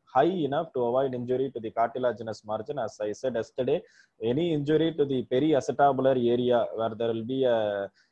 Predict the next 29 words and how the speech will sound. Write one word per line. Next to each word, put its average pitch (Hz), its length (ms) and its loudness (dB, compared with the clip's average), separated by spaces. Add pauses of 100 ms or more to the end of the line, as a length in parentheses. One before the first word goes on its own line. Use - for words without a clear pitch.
uh, 101 540 0
where, 110 220 0
where 113 140 2
the 110 220 0
epiphyseal 143 640 0
cartilage 123 460 0
is 120 140 -4
present 120 380 -4
over 117 140 -2
the 110 120 -6
periacetabular 113 800 -4
area 113 420 -2 (100)
in 104 60 -8
the 101 80 -12
shape 123 260 -6
of 113 140 -4
a 101 60 -8
hemisphere. 120 480 -8
If 104 160 -10 (240)
any 143 260 -2
injury 131 300 -2
occurs 120 320 -2
there, 131 200 -2 (380)
the, 110 460 2
the, 113 160 0
there 117 160 2
will 117 120 0
be 147 160 -2
definitely, 156 800 -2